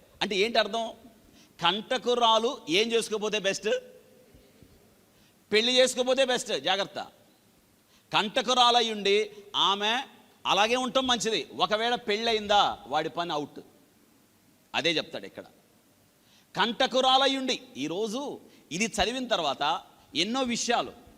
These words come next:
కదా, మనం వివాహాలు చేసేటప్పుడు ఏం ఆలోచిస్తాం? మరి ముఖ్యంగా తల్లిదండ్రులు ఏం ఆలోచిస్తారంటే, అసలు చెప్పేదే కాదు, ఎన్నెన్నో ఆలోచనలు. నువ్వు ఒక స్కేల్ పెట్టుకొని, ఈ స్కేల్ ప్రకారం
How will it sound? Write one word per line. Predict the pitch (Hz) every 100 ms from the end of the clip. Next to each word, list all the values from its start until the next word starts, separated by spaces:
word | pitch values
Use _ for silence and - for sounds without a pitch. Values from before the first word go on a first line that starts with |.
| _ _ 135
కదా, | 165 196 - - -
మనం | 156 202 202 170 - - -
వివాహాలు | 143 180 226 233 233
చేసేటప్పుడు | 214 - 202 165 226 262 170 - - -
ఏం | 156 233
ఆలోచిస్తాం? | 247 240 214 - 214 214 220 - _ -
మరి | - 165
ముఖ్యంగా | 196 196 208 208 220 - - _ _ _
తల్లిదండ్రులు | 147 214 247 247 254
ఏం | 254
ఆలోచిస్తారంటే, | 254 254 233 214 202 175 139 127 147 - - - -
అసలు | 147 180 180
చెప్పేదే | 175 220 240 277
కాదు, | 285 254 190 - - - _ _ _ _ _ _ _ -
ఎన్నెన్నో | 165 226 240 240 254
ఆలోచనలు. | 269 262 247 240 214 - - - _ _ _ _
నువ్వు | 160 220
ఒక | 233 208
స్కేల్ | - - 233 269
పెట్టుకొని, | 254 - 233 208 131 - - -
ఈ | 208 240
స్కేల్ | - 208 240 269 269
ప్రకారం | 226 226 214 202 214 254 -